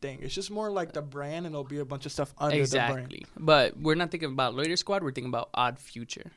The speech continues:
Speaker 1: Or Odd Future. Yeah,
Speaker 2: Odd
Speaker 1: yeah, yeah,
Speaker 2: Future.
Speaker 1: yeah, yeah, yeah. That's what I meant.
Speaker 2: Um,
Speaker 1: I apologize.
Speaker 2: you know, again, Loiter Squad is, isn't a branch of that, which I wish they still did that, but they don't do it anymore.
Speaker 1: But this is what I like. So, you know, we're gonna do the short films.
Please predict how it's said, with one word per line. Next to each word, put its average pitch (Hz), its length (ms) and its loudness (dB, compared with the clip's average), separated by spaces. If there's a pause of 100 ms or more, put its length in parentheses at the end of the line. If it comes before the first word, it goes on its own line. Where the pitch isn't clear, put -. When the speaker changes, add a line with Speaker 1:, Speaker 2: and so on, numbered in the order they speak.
Speaker 1:
Or 214 100 12
Odd 214 200 12
Future. 180 260 0
Yeah, 185 120 8
Speaker 2:
Odd - 20 10
Speaker 1:
yeah, 190 140 8
yeah, - 20 6
Speaker 2:
Future. 180 180 8
Speaker 1:
yeah, 170 80 8 (120)
yeah, 139 80 4
yeah. - 280 -10
That's - 140 -2
what 139 80 -8
I - 20 -8
meant. - 140 -4
Speaker 2:
Um, 117 380 2 (180)
Speaker 1:
I 139 80 -2
apologize. 131 420 2
Speaker 2:
you 131 60 6
know, 123 80 4
again, 127 260 2
Loiter 127 180 6
Squad 123 220 2
is, 113 220 -6
isn't 123 500 -4
a 131 160 -4
branch 139 400 -2
of 131 300 -6
that, 117 180 -6
which 131 340 -8
I 123 120 0
wish 127 300 -2
they 123 120 -6
still 123 240 -6
did 120 220 -8
that, 117 200 -8
but - 220 -10 (200)
they 123 100 -6
don't 117 180 -12
do - 60 -12
it - 80 -12
anymore. - 140 -8
Speaker 1:
But 208 240 12
this 196 120 6
is 202 60 -2
what 208 80 12
I 190 60 12
like. 180 300 10
So, 185 560 8
you 170 120 -2
know, 156 100 2
we're 165 120 4
gonna 190 120 2
do 156 380 2
the 139 100 -4
short 139 260 2
films. 135 600 -4